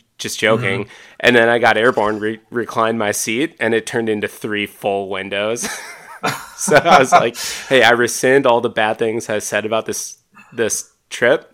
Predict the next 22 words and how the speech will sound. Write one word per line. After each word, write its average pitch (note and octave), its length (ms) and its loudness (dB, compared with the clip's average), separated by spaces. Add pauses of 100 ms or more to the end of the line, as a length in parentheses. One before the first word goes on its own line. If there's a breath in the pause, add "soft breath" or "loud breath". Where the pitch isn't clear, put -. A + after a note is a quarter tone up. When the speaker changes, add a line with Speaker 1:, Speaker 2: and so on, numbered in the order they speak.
Speaker 1:
I G#2+ 140 2
now G#2+ 220 2
have G#2+ 180 -6
three A2+ 280 -6
full G#2+ 340 -2
windows." B2 480 -2
Speaker 2:
Yeah, A2 300 -4
no, A#2 180 -4
that A#2 100 -4
was A#2+ 120 -6
great. G#2+ 340 -10
That, A#2 220 -16
that C3+ 100 -4
was, B2 200 -4 (300 soft breath)
that D#3 60 -4
was D#3+ 100 -4
a D#3+ 40 -8
very D#3+ 280 -2
special D3 1000 -2
Av B2+ 360 -2
Geek B2 340 -8
Hallmark A#2 840 -2